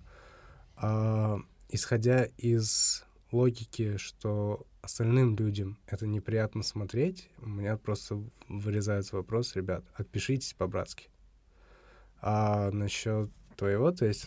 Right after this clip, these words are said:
Кам, я с тобой согласен, но я добавлю, что помимо Аллаха, а, для меня судьями всегда остаются родители.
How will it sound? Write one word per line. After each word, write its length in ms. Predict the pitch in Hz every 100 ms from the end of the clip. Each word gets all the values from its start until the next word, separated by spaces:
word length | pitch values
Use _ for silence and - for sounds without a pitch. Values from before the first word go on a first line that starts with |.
| 101
Кам, 240 | - 98 95
я 140 | 95
с 60 | -
тобой 260 | 107 104
согласен, 640 | - 101 120 156 - 107 104
но 260 | 107 107
я 160 | 107 107
добавлю, 460 | 107 104 113 113 104
что 500 | - - 101 101 101
помимо 380 | 104 104 104 104
Аллаха, 580 | 107 117 156 160 101 98 - - - - - - -
а, 400 | 95 95 95 98
для 180 | 95 98
меня 380 | 98 107 127
судьями 480 | 127 - 113 117 107
всегда 340 | - 104 101 110
остаются 460 | - 101 107 -
родители. 520 | 123 107 98 87 92